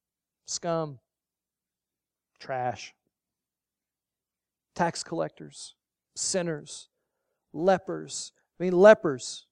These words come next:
leprosy. These people were banned from living in the towns, in the culture, in the cities. They had their own little colonies outside, away. They could not come in. They could not go worship. They could not go be with their families. Jesus went out to them.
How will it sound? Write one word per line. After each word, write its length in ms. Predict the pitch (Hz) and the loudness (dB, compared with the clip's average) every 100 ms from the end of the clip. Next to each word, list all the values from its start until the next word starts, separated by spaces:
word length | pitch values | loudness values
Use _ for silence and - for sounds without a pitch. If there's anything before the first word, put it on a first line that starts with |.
| _ | _
leprosy. 800 | 220 277 269 262 226 - 185 127 - - | 8 8 8 4 2 4 4 2 -10 -4
These 120 | 233 | -2
people 300 | - 254 254 | 4 6 8
were 160 | 208 196 | 8 6
banned 800 | 147 147 175 240 285 285 277 277 | 2 0 6 8 10 10 8 2
from 340 | - 247 247 | 2 4 6
living 420 | 247 254 262 254 247 | 10 10 10 4 2
in 380 | 240 262 262 | 2 2 4
the 60 | 254 | 2
towns, 480 | 233 254 240 214 180 | 2 4 4 4 4
in 160 | 240 | 4
the 80 | 262 | 4
culture, 420 | - 233 - 214 | 4 2 2 2
in 140 | 214 247 | 2 2
the 80 | 233 | 0
cities. 440 | - 226 202 156 - - | 2 2 2 -2 -8 0
They 80 | - | 6
had 120 | 226 | 8
their 100 | 202 | 10
own 160 | 220 269 | 8 6
little 160 | 262 247 | 4 2
colonies 460 | 240 247 233 196 - | 2 2 2 -2 2
outside, 640 | - 254 - - 226 226 190 | 6 6 4 0 4 6 6
away. 380 | 190 226 233 | 6 8 8
They 100 | 214 | 6
could 280 | 202 - 277 | 4 2 2
not 200 | 277 247 | 4 2
come 220 | - 240 | 0 0
in. 380 | 226 240 208 131 - _ _ - - | 4 4 4 0 -16 _ _ -2 2
They 80 | 208 | 4
could 200 | - 277 | 6 6
not 220 | 269 247 | 6 8
go 120 | 233 | 6
worship. 640 | 208 220 233 - 208 156 - - - - | 8 8 8 6 0 0 -8 -20 0 2
They 80 | |
could 220 | 208 285 294 | 6 6 6
not 200 | 247 247 | 6 6
go 80 | |
be 160 | 233 247 | 4 6
with 160 | 240 233 | 6 6
their 100 | 202 | 4
families. 800 | - 233 233 220 190 139 - - _ | 2 2 4 4 2 -2 -10 -12 _
Jesus 360 | 156 240 262 185 | 0 2 2 0
went 200 | 190 208 | 4 6
out 200 | 196 196 | 4 4
to 100 | 190 | 2
them. 320 | 185 233 156 | 4 4 0